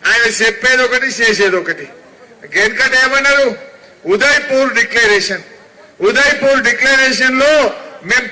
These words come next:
పారాచూట్ నేతలకు టికెట్లే ఇవ్వమన్నారు. మరి ఇప్పుడు ఈడ పోటీ చేస్తే ఆయన ఎవరు? నీలమ్మది ఎవరు? పారాచూట్ కాదా?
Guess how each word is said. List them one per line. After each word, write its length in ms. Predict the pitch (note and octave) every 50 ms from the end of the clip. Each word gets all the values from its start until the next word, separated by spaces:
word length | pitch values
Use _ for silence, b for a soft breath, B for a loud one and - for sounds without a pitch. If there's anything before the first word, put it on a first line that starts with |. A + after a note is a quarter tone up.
| - G3+
పారాచూట్ 760 | G#3 A3 A#3 C4 C4 C4+ C4+ C4+ - - - C4 B3 - G#3+
నేతలకు 480 | A3+ A#3+ A#3+ A3+ A#3 A#3+ A#3+ A#3+ A#3+ B3+
టికెట్లే 600 | B3 - - G#3 - A3 B3 A3+ - A3+ A#3 A#3+ B3+ C4+ C#4 D4 D4+ D4 D#4
ఇవ్వమన్నారు. 480 | D4 C#4 C4+ B3 A#3+ G#3+ G#3 F#3+ F3+ - - - - - - - - - - - - _ _ - - -
మరి 200 | - G3 G#3 G#3+
ఇప్పుడు 180 | G#3+ G#3+ A3
ఈడ 120 | G#3+ G#3+ A3
పోటీ 340 | G#3+ A3 F#3+ G3 G3+ G3+ A3
చేస్తే 300 | A3 A3+ G#3+ G#3 A3 A3
ఆయన 140 | A3 A3+
ఎవరు? 380 | A3+ A3 G3+ G#3 G#3+ B3+ C#4+ C#4+ - - - - - - - - - - - - - - - - - - - - - - - - - - - D3
నీలమ్మది 600 | E3+ G3+ A#3 A#3+ B3 C4 B3+ B3+ C4+ C#4 D4 C4+
ఎవరు? 220 | B3+ C4 C4+ C#4+
పారాచూట్ 600 | C4+ C4+ A#3+ A#3 A#3+ B3+ C4 C4 B3 C4 C4+ -
కాదా? 340 | A#3+ G#3+ G3+ A3 A#3+ A3+ F#3+